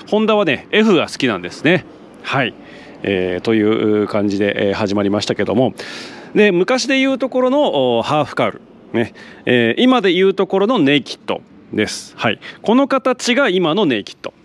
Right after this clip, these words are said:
はい。ストリートファイターネイキッド。まあ、ストリートファイターがネイキッドとしてですね、えー、今は、あー、売られております。はい。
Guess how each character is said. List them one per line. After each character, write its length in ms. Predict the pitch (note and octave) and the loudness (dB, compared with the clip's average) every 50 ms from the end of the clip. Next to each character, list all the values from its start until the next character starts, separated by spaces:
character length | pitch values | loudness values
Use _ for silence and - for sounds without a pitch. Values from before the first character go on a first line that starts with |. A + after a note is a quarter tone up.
| _ _ _ - - - - - - - - - - - - - | _ _ _ -20 -20 -20 -20 -20 -20 -20 -20 -20 -20 -20 -20 -10
は 120 | - - G2 | -6 -6 -6
い。 80 | - - - - - - - - - - | -6 -8 -12 -20 -20 -20 -18 -18 -14 -6
ス 140 | - - - | -6 -2 2
ト 140 | - G#3 G3+ | 2 4 4
リ 220 | G3+ G3+ G3+ F#3+ | 6 4 4 2
ー 0 | |
ト 160 | - G3+ F#3 | 2 0 0
フ 60 | - F#3+ | 2 2
ァ 120 | F3+ F3+ | 2 0
イ 80 | F3 - | 0 0
タ 260 | - E3+ E3+ F#3+ A3 | 0 0 2 2 2
ー 40 | A#3 | 2
ネ 140 | G#3+ F3 C#3 | 2 2 2
イ 60 | A#2+ | 0
キ 120 | - - | -2 -8
ッ 40 | - - - | -14 -8 -6
ド。 200 | - G2 - - - | -6 -6 -6 -8 -4
ま 80 | - B2+ | -4 -4
あ、 40 | A#2 | -2
ス 60 | - | 0
ト 120 | - A3+ | 0 2
リ 100 | A3 A#3 | 2 2
ー 40 | A3 | 2
ト 120 | F3+ A3 F3+ | 0 0 0
フ 60 | G#3+ | 0
ァ 80 | A3+ G#3+ | 0 0
イ 40 | F3 | 0
タ 100 | G#3 G3+ | 0 0
ー 60 | G#3 | 0
が 120 | A#3 A#3 | 0 2
ネ 140 | F#3 F3+ F3 | 2 2 2
イ 40 | D3+ | 2
キ 140 | - - - | 0 -4 -6
ッ 20 | |
ド 100 | - A#2 | -6 -4
と 140 | - G#2 G2 | -4 -4 -4
し 80 | - | -2
て 60 | - G2+ | -2 -2
で 80 | F#2 | -2
す 80 | - - | -2 0
ね、 180 | D3+ E3 D3+ - - - - - - | 0 0 0 -4 -10 -18 -14 -4 0
え 200 | C3 B2 A2+ G#2+ | 2 2 2 2
ー、 20 | |
今 220 | A2+ A2 G2+ G2+ | 2 2 2 2
は、 200 | A#2+ D3 D3+ C#3 - - - - - | 2 2 0 0 -4 -10 -20 -12 -6
あ 580 | - A2+ A2 G#2 F#2+ F2+ E2+ E2+ E2 D#2+ - - B2 | -4 -2 -2 0 0 0 -2 -2 -2 -2 -4 -2 -2
ー、 20 | |
売 60 | B2+ | 0
ら 140 | A#2+ A#2 G#2 | 0 0 0
れ 80 | G#2 F#2+ | 0 -2
て 240 | G2 G2 F#2 E2+ - - - - - - - - - - - - | -2 -2 -2 -4 -6 -12 -20 -20 -20 -20 -20 -20 -20 -20 -10 -6
お 80 | G#2+ G#2+ | -4 -2
り 80 | G2 | -2
ま 160 | E2+ D#2 D2+ | -2 -4 -8
す。 180 | - - - - | -10 -12 -16 -10
は 140 | - - F#2+ | -6 -4 -4
い。 80 | F2+ | -4